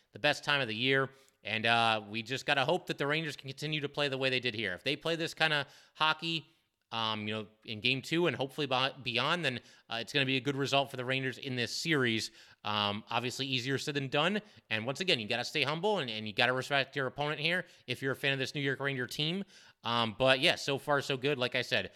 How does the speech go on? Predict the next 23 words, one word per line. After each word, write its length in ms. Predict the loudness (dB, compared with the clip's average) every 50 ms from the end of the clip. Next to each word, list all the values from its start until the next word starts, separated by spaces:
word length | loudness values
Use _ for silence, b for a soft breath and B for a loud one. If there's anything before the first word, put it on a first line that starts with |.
| b b b b
uh, 120 | -6 -6 -2
Game 280 | 0 2 2 2 2
one, 140 | 2 2 2
the 60 | 2 0
Rangers 280 | -2 -2 -2 -4 -6
pass 400 | -4 0 2 2 2 2 0 -4 -10 b b b b
with 280 | -4 -2 -2 -2 -2 -6 -18 _ _ _
flying 340 | -14 -10 -6 -4 -4 -4 -4
colors. 480 | -4 -4 -6 -6 -6 -8 -12 -14 -14 -14 _ _ _ -20 -18 -18 -18 -18 -18 -20 -20 -20 -20 -20 _ _ _ 4 8
That 140 | 8 8
will 120 | 8 6 4
do 120 | 4 2 0
it 60 | 0
for 60 | 0
today's 280 | 2 2 2 2 2 0
episode 280 | -2 -2 -2 -2 -2
of 80 | 0 2
Locked 220 | 2 2 4 4
On 120 | 2 2 2
New 60 | 2
York 220 | 0 0 0 0
Rangers, 280 | -2 -2 0 0 0 2
though. 260 | 4 4 4 4 2